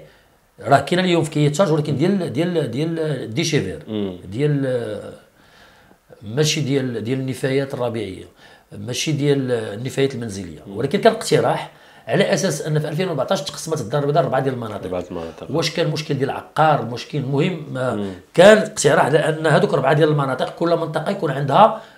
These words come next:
Speaker 1: نقطه تجميع، وهاد نقطه التجميع التجربه اليوم كاينه في مدينه طنجه.
Speaker 2: مم.
Speaker 1: طنجه لا ديشارج بعيده تقريباً بواحد خمسة وعشرين كيلومتر ولا ثلاثين. كاينه نقطه تجميع داخل مدينه طنجه. هاد نقطه التجميع كنت دارت في الدار البيضاء، شنو غنربحوا؟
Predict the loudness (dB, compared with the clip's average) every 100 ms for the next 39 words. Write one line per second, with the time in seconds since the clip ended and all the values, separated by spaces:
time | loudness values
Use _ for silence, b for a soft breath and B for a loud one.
0 | B -4 -2 0 -4 -4 -4 0 2 2
1 | -2 0 2 2 2 -2 -2 2 6 6
2 | 2 B B B 0 4 6 4 4 4
3 | 2 2 0 0 0 -2 -2 -4 -2 0
4 | 0 -2 b b -12 -2 0 2 4 6
5 | 4 4 6 6 6 0 -2 0 2 4
6 | 4 0 -6 -6 4 6 6 -2 -2 -2
7 | -2 -4 -4 -6 -4 -4 -2 -2 -2 b
8 | b b b b b b _ 6 8 10
9 | 8 6 4 0 4 6 6 6 2 0
10 | -2 0 0 4 4 4 B B B B
11 | B 6 6 6 4 4 4 4 4 2
12 | 4 4 4 2 4 4 4 4 6 6
13 | 4